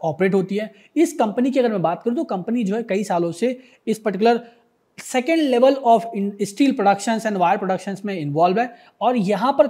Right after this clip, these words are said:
कंपनी के लगभग, लगभग तीन हजार एसकेयूज़ जिसके through ये manufacturing and marketing का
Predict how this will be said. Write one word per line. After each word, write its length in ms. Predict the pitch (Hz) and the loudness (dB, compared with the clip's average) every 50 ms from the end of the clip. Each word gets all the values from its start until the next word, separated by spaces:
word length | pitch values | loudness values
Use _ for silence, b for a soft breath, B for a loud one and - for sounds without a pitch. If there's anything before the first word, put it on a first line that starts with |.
| - | 2
कंपनी 320 | 240 214 196 202 226 254 240 | -4 -4 -4 -2 -4 -4 -2
के 160 | - 247 269 262 269 B B B - | 0 0 -2 -2 -4 B B B 0
लगभग, 300 | 196 240 247 254 320 302 | 0 2 2 2 2 2
लगभग 240 | 277 233 220 254 240 - - | 4 4 2 0 -2 -2 -2
तीन 220 | - 285 320 330 294 | 0 0 2 2 2
हजार 400 | 226 214 262 262 262 269 269 - | 0 0 0 0 0 0 -2 -4
एसकेयूज़ 680 | 208 214 208 - - 254 240 233 254 240 214 160 - - | -4 -6 -6 -6 -4 -2 2 2 4 4 4 2 0 -4
जिसके 280 | 165 175 202 196 - 240 | -6 -6 -4 0 0 0
through 200 | 226 240 214 240 | 0 0 -2 -2
ये 180 | 214 214 226 220 | 0 0 -2 -2
manufacturing 640 | 190 175 180 214 208 - 214 214 - 240 247 262 240 254 - 190 190 | -2 -4 -6 -6 -4 -6 -6 -6 -4 -4 -4 -4 -6 -6 -8 -8 -6
and 140 | 196 185 160 | -4 -4 -4
marketing 360 | 156 156 - 208 196 202 196 190 | -6 -6 -6 -4 -4 -4 -4 -2
का 100 | 202 196 | 0 0